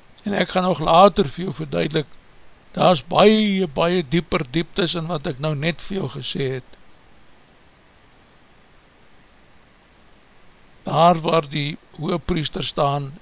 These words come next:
en die bloed smeer op die deksel van die verbondsark en die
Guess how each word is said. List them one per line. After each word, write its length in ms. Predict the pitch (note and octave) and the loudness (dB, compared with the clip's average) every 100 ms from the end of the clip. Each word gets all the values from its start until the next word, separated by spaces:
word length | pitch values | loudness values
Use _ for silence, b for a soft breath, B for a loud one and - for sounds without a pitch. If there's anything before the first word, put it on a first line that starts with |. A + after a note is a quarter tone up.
| C3 | -12
en 80 | C3+ | -10
die 80 | |
bloed 320 | B2+ D3 D3+ - | -8 -6 -6 -8
smeer 400 | - F#3 D3 C#3+ - - - - - - - - - | -6 -4 -4 -8 -16 -20 -20 -20 -20 -20 -20 -14 -4
op 240 | D#3+ D3+ - | -2 -2 -2
die 380 | D3 D3 C#3 B2+ - - - - - - - - - - | -2 0 -2 -6 -12 -20 -20 -20 -20 -20 -20 -20 -20 -20
deksel 800 | C#3+ C3+ D#3+ - - E3 D#3+ D#3+ | -2 2 2 2 0 2 2 0
van 300 | - F3 D3 | -4 -6 -6
die 120 | C#3+ | -6
verbondsark 1000 | B2 D3+ A#2 C#3 D#3 - - F#3 C#3+ - | -4 -6 -2 0 0 -2 -4 -4 -4 -8
en 240 | - D3+ C#3+ | -6 -6 -4
die 220 | C#3+ | -6